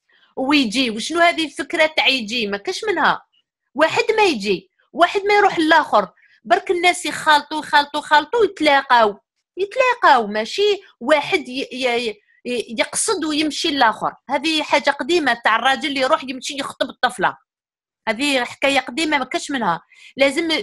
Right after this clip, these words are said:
م-، يتلاقاو، باش يتلاقاو لازم الواحد يعيش حياته ويتحرك، يتحرك بكل حرية. هذا ما كان.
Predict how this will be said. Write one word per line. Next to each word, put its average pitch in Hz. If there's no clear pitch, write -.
م-، 262
يتلاقاو، 269
باش 311
يتلاقاو 392
لازم 392
الواحد 349
يعيش 311
حياته 349
ويتحرك، 254
يتحرك 330
بكل 302
حرية. 226
هذا 370
ما 480
كان. 349